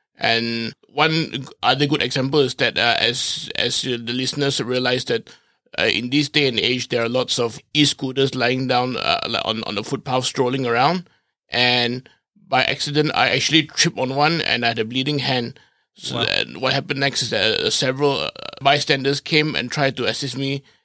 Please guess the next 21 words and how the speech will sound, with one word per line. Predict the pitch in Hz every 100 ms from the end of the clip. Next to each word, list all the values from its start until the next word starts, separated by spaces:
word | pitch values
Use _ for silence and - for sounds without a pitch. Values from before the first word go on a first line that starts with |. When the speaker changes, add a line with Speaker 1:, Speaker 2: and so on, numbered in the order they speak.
| _
Speaker 1:
and, | - 113 113 104 104 104 104
uh, | 107
they | 117
even | 107 139
offered | 82 123 139
me | 135
some | 127 110 110
Band-Aids | 117 117 117 - - - _ _
so | - 139
that | 120 104
the, | 104
the | 107 107
bleeding | 117 117 123
would | 107
stop. | - 117 107 - _ _ _ _ _ _ _ 190
Speaker 2:
David, | 247 226 233
let's | 269 -
explore | - - 175 180
that | 165 156
a | 147 147
little | 143 165 151 127 143